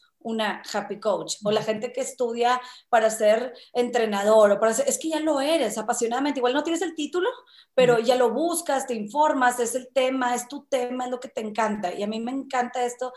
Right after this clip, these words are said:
Speaker 1: del crecimiento, de estar feliz, de cómo hacer estar feliz, porque eso que preguntabas ahorita,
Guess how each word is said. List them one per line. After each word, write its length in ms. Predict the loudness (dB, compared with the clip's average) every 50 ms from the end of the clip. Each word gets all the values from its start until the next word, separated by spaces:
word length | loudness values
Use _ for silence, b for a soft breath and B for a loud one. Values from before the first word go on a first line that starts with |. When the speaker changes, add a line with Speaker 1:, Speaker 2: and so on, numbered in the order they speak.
| B B B _
Speaker 1:
del 140 | -8 -8 -6
crecimiento, 640 | -6 -10 -8 -6 -6 -4 -2 -2 -4 -4 -4 -4 -4
de 60 | -4
estar 320 | -4 -4 -4 -4 -6 -6 -8
feliz, 600 | -10 -10 -6 -6 -4 -4 -4 -4 -4 -6 -8 B B B B B B
de 260 | 0 0 0 0 -2
cómo 380 | 0 2 4 4 4 4 4 4
hacer 420 | 2 2 2 0 0 2 2 2 0
estar 220 | 0 -2 -6 -6
feliz, 260 | -6 -4 -4 -4 -4 -6
porque 380 | -6 -6 -2 -2 0 0 0 -2
eso 200 | -4 -4 -4 -6
que 120 | -6 -6
preguntabas 560 | -2 0 0 0 0 0 -2 0 0 0 0
ahorita, 440 | -2 -2 -2 -4 0 2 2 2 2